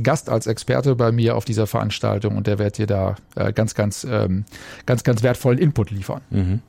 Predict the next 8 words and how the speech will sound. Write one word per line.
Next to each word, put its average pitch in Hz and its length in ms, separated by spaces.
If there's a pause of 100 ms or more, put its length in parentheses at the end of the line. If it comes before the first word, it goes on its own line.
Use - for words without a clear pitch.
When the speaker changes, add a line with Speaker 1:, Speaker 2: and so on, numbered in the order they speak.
(440)
Speaker 2:
Wie 104 100
siehst 117 220
du 131 80
selbst 104 360
die 113 120
Zukunft - 640
eines, 131 480
äh, 120 540